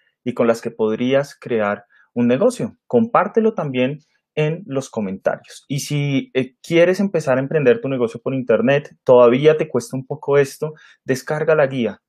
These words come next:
Es una guía de treinta días donde te explico cada semana en donde, eh, exactamente lo que tienes que hacer. Te voy a dejar por acá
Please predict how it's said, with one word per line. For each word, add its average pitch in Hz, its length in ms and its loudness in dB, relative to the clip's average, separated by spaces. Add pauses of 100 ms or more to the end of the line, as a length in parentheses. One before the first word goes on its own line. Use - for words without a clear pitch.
Es - 60 -20
una 127 140 -2
guía 139 320 2
de 135 100 -8
treinta 117 460 2
días 156 240 4
donde 139 180 -6
te - 100 -12
explico 113 540 -8 (340)
cada 151 480 2
semana 117 680 -4 (200)
en 127 260 -2
donde, 143 560 -4 (100)
eh, 113 480 -4
exactamente 160 680 -2
lo 160 120 -8
que 131 100 -10
tienes 123 340 -2
que 113 100 -2
hacer. 170 360 4
Te 117 60 -2
voy 110 80 6
a 117 60 4
dejar 117 180 -8
por 120 100 0
acá 113 460 -2